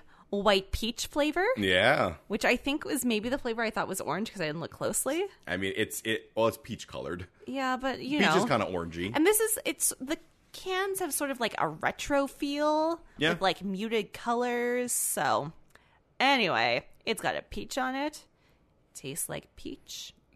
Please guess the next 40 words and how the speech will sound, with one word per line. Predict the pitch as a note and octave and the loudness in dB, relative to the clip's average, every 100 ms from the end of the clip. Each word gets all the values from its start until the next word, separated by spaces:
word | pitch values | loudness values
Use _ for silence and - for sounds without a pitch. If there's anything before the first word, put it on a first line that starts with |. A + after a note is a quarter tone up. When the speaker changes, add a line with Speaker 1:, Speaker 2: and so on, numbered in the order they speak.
| _ | _
Speaker 1:
And | - - - | -14 -14 -10
<laughs> | |
it | F#3+ | -4
tastes | - - A3+ | 0 2 2
like | G#3+ | 2
peach | - - D#3 | -2 -8 -6
lemonade. | B2+ E2 D2 D#3 | -6 -8 -8 -2
Speaker 2:
Yeah. | E3 E3 B2+ | 10 12 12
<laughs> | - - - _ - - | 8 -6 -12 _ -20 -2
It's, | B2 A#2 - - | 0 0 -6 -2
yeah, | A2+ F#2 | 4 4
I | D2+ | 4
mean, | F2+ F#2 | 0 0
it's, | E2+ | -2
it's | - - | -6 0
Speaker 1:
It's | G#3 | 4
Speaker 2:
lemon. | G3+ G3 | 6 6
Speaker 1:
fizzy | A#3 G3 F#3+ | 4 4 0
peach | F3 F3+ - | -2 -6 -6
lemonade. | E3+ C#3+ G2+ F#2+ G#2 | -4 -6 -6 -4 0
Speaker 2:
Yeah. | E2+ D#2+ - _ _ - | 0 0 -10 _ _ -20
Speaker 1:
It's | - | 0
pretty | D#3 D#3 | 4 6
Speaker 2:
Good, | A#2 F2 | 4 -4
Speaker 1:
good. | E3 - _ | -8 -18 _
Speaker 2:
good | F3+ E3+ | 8 8
job, | A#2 C3+ B2 G2+ | 8 8 8 6
Seven | - - E2 E2+ F2+ | 0 -2 0 2 4
Up. | G2+ F#3+ - F#3 | 6 4 2 0
Speaker 1:
Way | C4+ D#4+ | 2 4
to | B3 | 2
make | G#3 B3 - | 2 0 -2
the | - | -6
thing | - A#3+ B3+ | 0 0 0
that | - | -4
you | - | -4
said | - F3+ | -2 -2
you | G3 | 0
were | G#3+ | 0
making. | G3 B2+ - D#3 | 0 -4 -6 -6